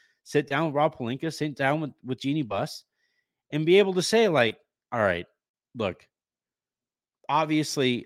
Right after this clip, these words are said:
I would love for you guys to trade those three picks and whatever contracts it takes to go out and get me a third star." And I trust that you guys are going to try to do that because that's how Rob Pelinka is wired anyway.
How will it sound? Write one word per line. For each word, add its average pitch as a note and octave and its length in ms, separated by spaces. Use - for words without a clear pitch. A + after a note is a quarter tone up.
I A#2 100
would A2 440
love B2+ 340
for C3 100
you A#2 120
guys A2 260
to - 80
trade G#2+ 320
those G#2 200
three A2 200
picks G2+ 380
and F#2+ 120
whatever G#2+ 240
contracts G#2 520
it G2+ 80
takes - 300
to G2+ 80
go G2+ 180
out G2 120
and G2 120
get G#2 120
me G2 100
a F#2 60
third F#2 280
star." F2+ 360
And A2+ 260
I A2+ 120
trust C#3 380
that A2+ 100
you A2+ 160
guys A2 200
are G#2+ 40
going A2 240
to G2+ 80
try A2+ 240
to G2+ 80
do G2 220
that F#2 340
because G2 560
that's A2+ 260
how G#2 300
Rob G2+ 280
Pelinka G#2 300
is F#2+ 180
wired F#2+ 280
anyway. F2+ 320